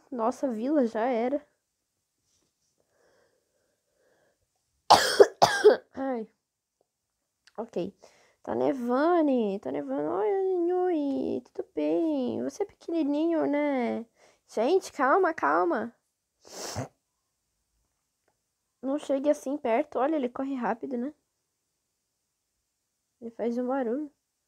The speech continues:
Ok. Vamos, vamos botar a tocha aqui, porque ninguém merece ficar nesse escuro.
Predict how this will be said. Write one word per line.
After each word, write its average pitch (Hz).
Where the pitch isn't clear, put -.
Ok. 214
Vamos, 254
vamos 254
botar 254
a -
tocha 226
aqui, 277
porque -
ninguém 226
merece 220
ficar -
nesse 240
escuro. 240